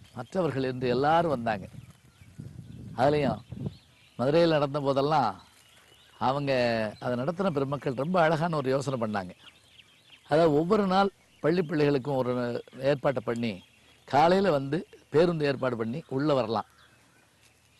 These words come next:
தேவையானால் அவர்கள் புத்தகம் வாங்கிக் கொள்வதற்கு அங்க பணமும் வங்கியில தரப்படும், கடன் தரப்படும், திருப்பி செலுத்தலாம். இப்ப அவங்க வாங்கிட்டு வந்த அந்த புத்தகங்களை பார்த்த சந்தோஷம் எவ்வளவு மகிழ்ச்சியா இருந்தது தெரியுங்களா? அதோட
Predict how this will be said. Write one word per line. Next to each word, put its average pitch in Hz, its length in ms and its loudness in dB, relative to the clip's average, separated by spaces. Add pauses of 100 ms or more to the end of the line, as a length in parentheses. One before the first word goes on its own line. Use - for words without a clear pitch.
தேவையானால் 202 600 4
அவர்கள் 151 280 2
புத்தகம் 170 260 0
வாங்கிக் 151 220 2
கொள்வதற்கு 135 420 0
அங்க 127 460 2 (120)
பணமும் 160 560 0
வங்கியில 143 400 2
தரப்படும், 104 420 -4 (200)
கடன் 156 320 -2
தரப்படும், 127 380 -2
திருப்பி 143 300 -2
செலுத்தலாம். 107 400 -2 (1300)
இப்ப 120 480 0 (460)
அவங்க 113 300 -2
வாங்கிட்டு 233 280 -2
வந்த 175 120 0
அந்த 139 140 0
புத்தகங்களை 151 500 2
பார்த்த 123 320 -2
சந்தோஷம் 131 460 0
எவ்வளவு 127 220 0
மகிழ்ச்சியா 127 280 -4
இருந்தது 120 280 -2
தெரியுங்களா? 107 320 -4 (1120)
அதோட 165 520 2